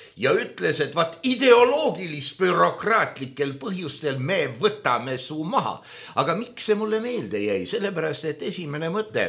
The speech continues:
<laughs> ilus, naljakas, noh, aus vastulöök ka, tõesti,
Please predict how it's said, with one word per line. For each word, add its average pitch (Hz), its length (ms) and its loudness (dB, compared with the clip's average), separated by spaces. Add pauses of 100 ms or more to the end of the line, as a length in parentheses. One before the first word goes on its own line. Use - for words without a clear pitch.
(500)
<laughs> 151 160 -8 (160)
ilus, 156 520 -4
naljakas, 143 760 -6
noh, 151 220 -4 (800)
aus 180 640 6
vastulöök 117 800 0
ka, 143 300 2
tõesti, 147 500 0